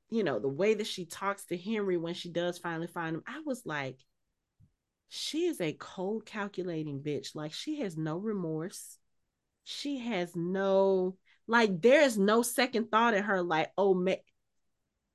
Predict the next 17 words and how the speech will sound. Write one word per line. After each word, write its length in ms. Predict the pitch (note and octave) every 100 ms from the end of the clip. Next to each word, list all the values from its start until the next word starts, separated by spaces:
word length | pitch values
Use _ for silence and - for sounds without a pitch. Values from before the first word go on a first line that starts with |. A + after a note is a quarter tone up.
| _ -
as 200 | F#3 G3
the 200 | F#3 -
episode 400 | B3 B3 B3+ G#3+
went 140 | G3+ G#3
on, 140 | F#3+
I 120 | F#3+ F#3+
was 220 | F3 E3+
like, 380 | C3 B2 - - _ _ _
"Wow, 560 | C#3+ E3+ G#3 C3 F#2 C#2+ _ -
I 60 | D#4+
feel 180 | A#3 F#3+
like 140 | F3+
she's 280 | - D#4+ -
scarier 380 | D#3+ D#3+ E3+ F3
than 160 | F#3
the 60 | F#3+
Clickers." 500 | A#3 G3+ C#3+ C3+